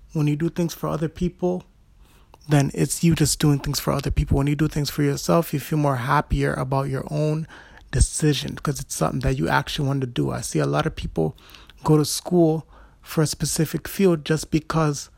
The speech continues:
their parents wanted them to be in that field. Or they went to,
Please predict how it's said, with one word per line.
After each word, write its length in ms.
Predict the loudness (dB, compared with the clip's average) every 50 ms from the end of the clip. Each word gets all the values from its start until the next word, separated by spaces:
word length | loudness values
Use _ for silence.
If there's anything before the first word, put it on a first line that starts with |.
| _ -20 -20 -20 -20 -20 _ -20 _ _ -20 _ _ _ -20 _ -20 -16 -16 -14 -6 0
their 140 | 2 2 4
parents 420 | 8 8 8 8 8 4 2 2
wanted 320 | 2 2 2 2 0 -2 -2
them 180 | 0 0 0 0
to 100 | -2 -2
be 140 | -2 0 0
in 120 | 0 0
that 180 | -2 -2 -4 -8
field. 400 | -8 -8 -8 -6 -8 -10 -12 -12 -12 -12 -12 -12 -14 -18 -20 -20 -20 -20 _ _ -20 -20 -20 -20 -20 _ _ 2
Or 140 | 2 4
they 160 | 4 4 4 4
went 320 | 4 2 0 0 -2 -4
to, 360 | -2 0 2 2 2 2 0